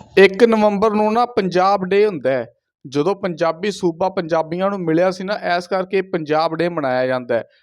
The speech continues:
ਤੇ ਸਾਨੂੰ ਗਿਫਟ ਵਜੋਂ ਕੀ ਮਿਲਿਆ? ਪੰਜਾਬੀਆਂ ਦਾ ਅਨਮੋਲ ਰਤਨ ਪੰਜਾਬ ਯੂਨੀਵਰਸਿਟੀ ਸੈਂਟਰ ਨੇ ਖੋਲ੍ਹਿਆ। ਤੇ ਤੁਸੀਂ ਕੀ ਕੀਤਾ?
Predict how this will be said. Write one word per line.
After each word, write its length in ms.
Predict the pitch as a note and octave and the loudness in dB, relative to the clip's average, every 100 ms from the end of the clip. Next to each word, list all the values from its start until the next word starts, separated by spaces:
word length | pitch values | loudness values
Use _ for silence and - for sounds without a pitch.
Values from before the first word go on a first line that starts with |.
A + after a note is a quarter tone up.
| _ | _
ਤੇ 100 | G#3 | -10
ਸਾਨੂੰ 420 | F#3+ F#3 F3+ G#3 F3 | -4 -4 -4 -6 -4
ਗਿਫਟ 320 | F3+ - G#3+ | -6 -2 -2
ਵਜੋਂ 260 | G#3+ G#3 | 2 0
ਕੀ 200 | G3+ G#3 | 0 -4
ਮਿਲਿਆ? 380 | G3+ G3 G3 G#3 - - | -4 0 2 0 -2 -6
ਪੰਜਾਬੀਆਂ 800 | G3 F3+ F#3+ F3+ F3 G3+ A3 G3 | -6 -2 -2 -2 -2 -4 -2 0
ਦਾ 200 | G#3 - G3 | -2 -2 -4
ਅਨਮੋਲ 520 | F#3 F3+ F#3 G#3 F3+ | -4 0 2 2 0
ਰਤਨ 240 | F3+ F#3+ | -2 -4
ਪੰਜਾਬ 500 | F#3+ F#3 E3 F3 F#3 D#3+ | -6 -6 -2 0 0 0
ਯੂਨੀਵਰਸਿਟੀ 640 | F#3+ A#3+ A3 G3+ F#3+ G#3+ | -2 0 0 0 -2 -8
ਸੈਂਟਰ 460 | F#3+ G3 F3 F#3 G3+ | -6 -4 -4 -4 -4
ਨੇ 140 | G#3 | -4
ਖੋਲ੍ਹਿਆ। 520 | F3+ E3 F3+ F#3+ B2+ - _ _ _ _ - | -4 0 0 0 -2 -6 _ _ _ _ -6
ਤੇ 100 | G#3 | -4
ਤੁਸੀਂ 360 | G#3+ G3 A3+ | -6 -8 -10
ਕੀ 260 | F#3+ A#3 A#3+ | -10 -12 -10
ਕੀਤਾ? 520 | B3+ F#3+ - B2 | -10 -8 -6 -6